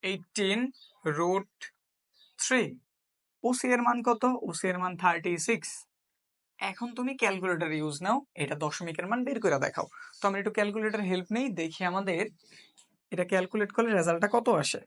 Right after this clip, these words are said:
এটা ক্যালকুলেট করলে আমাদের রেজাল্ট আসবো সিক্স সেভেন ওয়ান সেভেন সেভেন। আচ্ছা, এখানে একটু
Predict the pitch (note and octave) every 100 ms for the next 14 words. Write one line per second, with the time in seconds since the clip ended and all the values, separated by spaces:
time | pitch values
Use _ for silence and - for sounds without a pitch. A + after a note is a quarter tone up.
0 | _ _ _ _ _ _ _ _ _ _
1 | _ - E3+ E3+ F3 F#3 F#3+ G3 F3 F#3+
2 | F#3 F#3+ G3 F3 F3 E3 D#3 F3 F#3 F3+
3 | D3+ D3+ E3 A#3 - _ _ _ _ _
4 | _ _ C6+ B5+ _ _ _ _ _ _
5 | _ _ _ - - A3+ A#3 - - -
6 | _ - G3 F3+ F3+ F#3 F#3+ F#3+ _ -
7 | E3 E3+ F3 F3+ F3+ - - E3 D#3 E3+
8 | F3 F3 _ _ _ _ _ _ _ _
9 | - A#3 F3+ - _ G3 A#3+ A#3 A#3 A3+